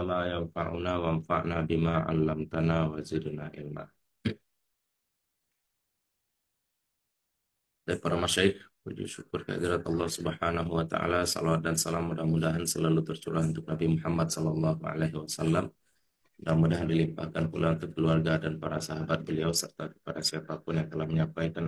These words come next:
ajaran beliau kepada kita. Mudah-mudahan kita, keluarga kita, anak cucu kita semuanya tetap berpegang teguh kepada apa yang telah dibawa oleh Nabi Muhammad sallallahu alaihi wasallam. Sehingga nanti di akhirat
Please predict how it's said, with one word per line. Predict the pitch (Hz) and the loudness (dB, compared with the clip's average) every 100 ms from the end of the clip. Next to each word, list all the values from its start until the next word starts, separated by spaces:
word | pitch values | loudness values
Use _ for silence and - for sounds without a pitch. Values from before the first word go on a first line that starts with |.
| 80 | 0
ajaran | 80 82 82 80 | 0 2 2 2
beliau | 78 78 | 0 -2
kepada | 78 - 78 78 | -4 -8 -8 -8
kita. | - 85 110 - _ _ _ _ _ _ | -4 0 0 -2 _ _ _ _ _ _
Mudah-mudahan | 80 80 80 82 82 87 | -8 -2 0 0 -2 -4
kita, | 85 85 87 95 - | -8 -2 2 2 2
keluarga | 82 82 82 82 | 2 2 0 -4
kita, | 85 - 82 82 | -4 -2 0 2
anak | 82 80 | 0 -2
cucu | - 80 80 | -6 -10 -6
kita | 80 82 82 | -4 0 0
semuanya | - 80 78 80 78 | 0 -2 0 0 -2
tetap | - 80 80 | -2 -2 -2
berpegang | - - 78 80 | -4 -4 -2 -2
teguh | 78 80 82 | 0 -2 -2
kepada | - 80 - | -4 -6 -6
apa | - 80 | -6 -6
yang | 78 | -4
telah | 80 78 | -2 -2
dibawa | 78 76 78 78 78 78 | -2 -2 -2 -2 -2 0
oleh | 80 | -2
Nabi | 78 76 78 | -4 -6 -6
Muhammad | 76 - 80 80 | -8 -4 -2 -2
sallallahu | - 76 76 78 78 - - | -6 -10 -8 -8 -8 -10 -10
alaihi | 78 78 | -10 -10
wasallam. | 73 - 78 87 90 - _ _ _ _ _ _ _ | -10 -6 -2 -2 -4 -10 _ _ _ _ _ _ _
Sehingga | - 82 | -4 0
nanti | 82 80 80 | 2 2 0
di | |
akhirat | 80 - 80 | 0 -2 -2